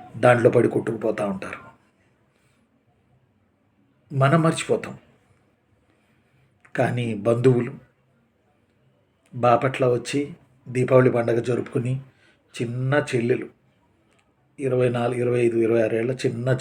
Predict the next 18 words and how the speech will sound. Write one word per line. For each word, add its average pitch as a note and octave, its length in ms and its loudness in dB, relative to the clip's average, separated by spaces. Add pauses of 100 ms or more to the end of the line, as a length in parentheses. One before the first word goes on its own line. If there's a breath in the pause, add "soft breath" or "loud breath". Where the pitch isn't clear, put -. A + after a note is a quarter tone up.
చెల్లెలు G#2+ 500 -6 (440 soft breath)
మళ్ళీ A#2+ 320 0
తిరిగి A#2+ 340 0
బెంగుళూరు A2+ 460 2
వెళుతూ G#2+ 280 0
వెళుతూ, G#2 180 -2
హైదరాబాద్ A#2+ 380 2
వెళ్ళి A2+ 240 0
బెంగుళూరు A2 380 -2
వెళుతూ G#2+ 300 -4
వెళుతూ G#2 320 -10 (800 soft breath)
బస్సులోనే A2 520 -2
చనిపోయింది. G2 680 -10 (1300)
ఒక C3+ 120 -4
కుటుంబం C#3 520 0 (580)
చూపిస్తున్నారు, B2 520 0
మనం G#2+ 220 -10 (100)
చూస్తున్నాం. A2 400 -8